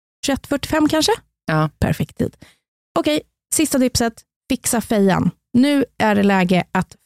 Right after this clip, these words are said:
Speaker 1: fuktboosta som en galning. Ta en stund på kvällen när du klappar in ansiktet med olika masker. Extra mycket serum,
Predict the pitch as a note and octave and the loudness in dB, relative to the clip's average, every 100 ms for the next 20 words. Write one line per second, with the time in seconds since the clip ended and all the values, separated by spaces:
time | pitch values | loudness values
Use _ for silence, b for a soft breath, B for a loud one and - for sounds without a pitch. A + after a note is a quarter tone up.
0 | - A#3 - - F#3 A3 A3+ G3+ - F#3+ | -4 -4 -6 -6 -4 0 0 0 -4 -4
1 | E3+ - F#3+ F3+ F3 F3 D#3+ E3+ - b | -2 0 2 2 4 4 4 2 0 b
2 | _ - D4 D#4 E4 b b _ - B3+ | _ -4 0 2 0 b b _ -4 0
3 | B3 A3 - F#3+ F3+ F3 F3+ F#3+ - E3+ | 2 0 0 2 4 4 2 -2 0 2
4 | E3 E3 E3 D#3+ F#3+ F3+ F3 - _ - | 4 4 2 2 2 2 0 -2 _ -2
5 | C#4 - - A#3 A3 A3 A3 G#3 G#3+ - | -2 -4 -4 0 2 2 2 0 -2 -4
6 | G3+ G#3 G#3 G3 F#3 F3+ B3 D#4 - - | 0 2 2 2 4 4 4 2 -4 -2
7 | A#3+ A#3+ B B _ _ _ - D4 - | 0 -2 B B _ _ _ -8 -6 -8
8 | - C4 B3+ - A3+ B3+ A#3 G#3 | -2 2 2 0 0 2 2 2